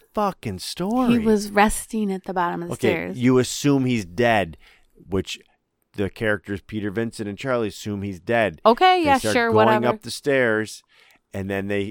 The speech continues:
Speaker 1: hear footsteps behind. He's not dead.
Speaker 2: Yeah.
Speaker 1: Shoot him a few more times.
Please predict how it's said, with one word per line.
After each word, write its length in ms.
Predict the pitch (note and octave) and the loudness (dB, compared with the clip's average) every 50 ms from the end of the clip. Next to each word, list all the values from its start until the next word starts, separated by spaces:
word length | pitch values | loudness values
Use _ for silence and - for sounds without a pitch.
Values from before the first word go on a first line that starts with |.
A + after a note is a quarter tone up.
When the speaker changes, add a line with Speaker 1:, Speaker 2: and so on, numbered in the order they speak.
| - | -8
Speaker 1:
hear 240 | - - - G#2 G2 | -14 -8 -6 -6 -6
footsteps 520 | - - B2 A#2 - - - A#2+ A2 - - | -4 -2 -4 -4 -4 -4 -4 -4 -4 -4 -6
behind. 500 | - A#2+ G2+ F2 F2 F2 F2+ F#2 G2 F#2 | -10 -8 -8 -6 -6 -6 -6 -6 -8 -8
He's 220 | F#2 A2+ A2 G2+ | -8 -8 -6 -4
not 340 | G#2+ A#2 A#2+ A#2 A2+ A2 - | -2 -2 0 0 0 -2 -4
dead. 280 | - F#2+ D#2 C2 - - - | -6 -6 -6 -8 -10 -10 -6
Speaker 2:
Yeah. 300 | F#3+ F3 D#3+ - - F#3 _ - _ _ _ _ _ _ _ _ | -4 -4 -4 -4 -8 -12 _ -20 _ _ _ _ _ _ _ _
Speaker 1:
Shoot 320 | - - - - B2 A2 | -18 -14 -8 -6 -4 -2
him 60 | F#2+ A2 | -2 -4
a 40 | |
few 220 | G#2 - A2+ A#2+ A2+ | -4 -2 -4 -4 -2
more 160 | A2 A2+ A2 | -2 -2 -4
times. 680 | - - F#2+ G#2+ G2+ G2+ A2 A#2+ C3+ D3 - - - | -4 -6 -6 -4 -4 -2 -2 -4 -4 -6 -10 -14 -20